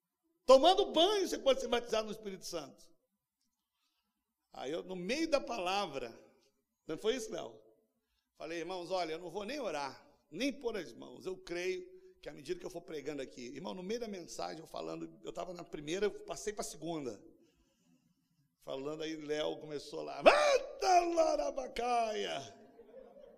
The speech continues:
Era tudo que eu precisava.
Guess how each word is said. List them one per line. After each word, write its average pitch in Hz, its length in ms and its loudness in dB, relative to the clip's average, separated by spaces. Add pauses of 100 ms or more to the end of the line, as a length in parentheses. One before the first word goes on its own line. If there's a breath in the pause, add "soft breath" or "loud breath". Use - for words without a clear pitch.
(840)
Era 156 180 2
tudo 240 240 -6
que 220 60 0
eu 208 80 4
precisava. 160 760 2